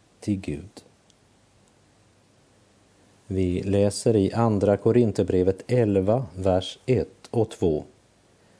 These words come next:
"Om ni ändå kunde stå ut med lite dårskap från min sida, ja, visst står ni ut med mig, eftersom jag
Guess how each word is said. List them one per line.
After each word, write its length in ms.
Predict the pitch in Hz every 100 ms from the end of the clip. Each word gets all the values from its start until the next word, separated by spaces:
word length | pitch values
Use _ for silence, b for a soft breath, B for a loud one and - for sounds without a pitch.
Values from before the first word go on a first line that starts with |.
| b b
"Om 260 | 127 127 123
ni 160 | 101 110
ändå 380 | 127 104 87 98
kunde 380 | - 101 98 101
stå 320 | - 123 117
ut 340 | 123 117 -
med 160 | 95 87
lite 280 | 87 - 87
dårskap 840 | 90 127 85 - - 123 110 -
från 260 | 110 104 92
min 240 | 76 80
sida, 520 | - 117 87 92 98 - _ b b b
ja, 360 | 80 85 82 - -
visst 540 | 82 104 104 - -
står 380 | - - 110 95
ni 220 | 113 113
ut 260 | 90 80 -
med 260 | 90 80 76
mig, 260 | 87 90 _ b b b b -
eftersom 640 | 113 - 95 - 95 92
jag 260 | 95 104